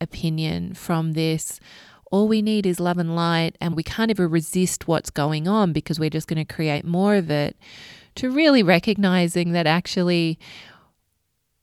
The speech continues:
a great amount of progress that has been forged in our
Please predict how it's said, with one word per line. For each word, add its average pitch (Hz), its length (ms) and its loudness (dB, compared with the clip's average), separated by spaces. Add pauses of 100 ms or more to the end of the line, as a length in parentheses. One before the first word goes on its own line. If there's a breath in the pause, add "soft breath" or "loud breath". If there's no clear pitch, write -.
(120)
a 185 140 0 (240)
great 196 420 2
amount 180 460 2
of - 180 -6
progress 156 500 -2
that 156 200 -4
has 165 340 -4
been 151 400 -2 (340 loud breath)
forged 185 720 2
in 170 300 0 (180)
our 156 220 -2